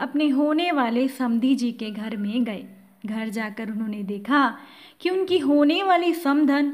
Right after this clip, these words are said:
बर्तन साफ कर रही थी, बच्चे टीवी देख रहे थे और उनकी होने वाली बहू खुद के हाथों में नेल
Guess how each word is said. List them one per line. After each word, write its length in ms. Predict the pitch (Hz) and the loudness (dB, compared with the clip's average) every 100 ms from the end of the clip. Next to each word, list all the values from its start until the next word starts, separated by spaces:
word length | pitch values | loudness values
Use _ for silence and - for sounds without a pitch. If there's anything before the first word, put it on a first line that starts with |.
| 262 | 0
बर्तन 420 | 311 339 339 359 | 2 2 2 0
साफ 340 | 339 294 220 - | 0 -2 -2 -4
कर 140 | 233 | -8
रही 240 | 202 196 202 | -6 -8 -8
थी, 240 | 196 208 - _ _ | -12 -16 -18 _ _
बच्चे 340 | 220 233 - 233 | -8 -6 -4 -4
टीवी 320 | 233 220 262 | -4 0 2
देख 240 | 277 285 | 2 0
रहे 240 | 277 254 254 | 0 0 0
थे 220 | 254 262 - - - _ - - 311 | -2 -6 -8 -16 -20 _ -20 -4 4
और 160 | 359 | 4
उनकी 280 | 381 392 359 | 4 2 2
होने 400 | 311 311 311 339 | 4 4 4 4
वाली 320 | 320 294 285 262 | 2 2 2 2
बहू 320 | 254 262 339 294 - - - _ | 2 4 4 2 -2 -14 -20 _
खुद 220 | - 415 | 0 0
के 160 | - 339 | 0 0
हाथों 400 | 285 269 254 294 | 2 2 0 0
में 140 | 311 302 | 0 4
नेल 340 | 262 311 370 | 6 4 2